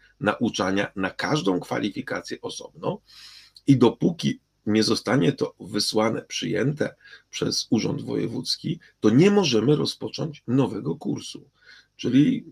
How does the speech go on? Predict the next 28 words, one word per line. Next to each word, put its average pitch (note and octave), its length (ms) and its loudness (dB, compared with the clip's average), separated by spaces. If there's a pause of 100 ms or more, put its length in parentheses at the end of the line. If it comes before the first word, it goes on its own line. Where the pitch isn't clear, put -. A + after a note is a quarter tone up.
ja C#3+ 260 2
myślę, A#2 480 0
że C#3 120 -6
dopiero - 440 -2
gdzieś A#2 400 -6
za G2 300 -8 (160)
tydzień, A#2+ 400 -4
półtora, - 640 -4 (500)
najprędzej G#2+ 800 2
będzie A2+ 360 -2
można G#2+ 440 -6
rozpoczynać - 840 -8 (300)
nowe F#2+ 340 0
kursy - 400 -8 (120)
i D3 160 4
okresowe, - 640 2
i F#2+ 80 -10
kwalifikacyjne. - 1000 -12 (240)
I - 80 -8
teraz A#2+ 360 2 (600)
wy G#2+ 160 4
jesteście B2+ 440 0
na A2 120 -2
początku - 500 0
tej - 140 -4
całej - 320 -4
kariery, F#2 460 0
drogi. - 400 -6